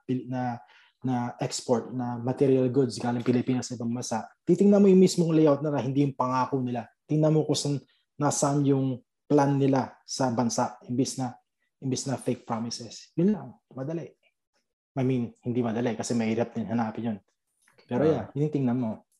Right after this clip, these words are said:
Speaker 1: Kasi if you vote your values, they, they will use that against you too, di ba? Pero kung makikita mo talaga yung core ng, ng party side na yun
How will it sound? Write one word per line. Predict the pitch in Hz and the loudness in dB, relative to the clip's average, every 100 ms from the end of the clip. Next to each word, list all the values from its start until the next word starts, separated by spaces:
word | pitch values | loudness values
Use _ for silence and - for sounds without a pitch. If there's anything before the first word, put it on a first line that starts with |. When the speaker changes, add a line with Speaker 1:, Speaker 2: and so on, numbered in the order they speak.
| - | -4
Speaker 1:
Kasi | 147 170 123 - _ _ _ - | 4 4 4 -2 _ _ _ -8
if | 139 | 2
you | 151 | 4
vote | 143 185 | 6 4
your | 185 131 | 4 2
values, | 110 139 135 104 104 107 - - _ _ _ _ _ _ _ - | 2 -2 0 -2 -6 -10 -12 -16 _ _ _ _ _ _ _ -4
they, | 135 147 | 4 4
they | 139 143 | 4 2
will | 143 143 | 4 4
use | 127 143 - - | 4 2 0 -4
that | 135 127 - _ _ _ | -4 -4 -8 _ _ _
against | 120 104 127 127 - | -10 -2 -2 -2 -4
you | 117 | -4
too, | 110 131 110 90 - _ | -4 -8 -8 -12 -20 _
di | - 98 | -14 -12
ba? | 104 110 _ - | -12 -14 _ -4
Pero | 135 131 123 | 0 0 0
kung | 139 | -4
makikita | 135 127 151 147 143 | -2 -2 -2 -2 -2
mo | 139 | -4
talaga | 131 127 | -4 -2
yung | 131 131 123 | -2 -2 -4
core | - 143 131 120 113 - _ _ _ _ _ 123 | -4 0 2 0 -4 -14 _ _ _ _ _ -6
ng, | 127 123 123 120 120 120 117 _ _ _ _ _ _ _ _ - | -4 -4 -4 -6 -8 -10 -14 _ _ _ _ _ _ _ _ -6
ng | 123 117 - _ _ | -4 -4 -8 _ _
party | - 135 131 131 | -2 -2 0 -2
side | - 131 127 | -2 -2 -2
na | 131 107 | -2 -2
yun | 107 | -6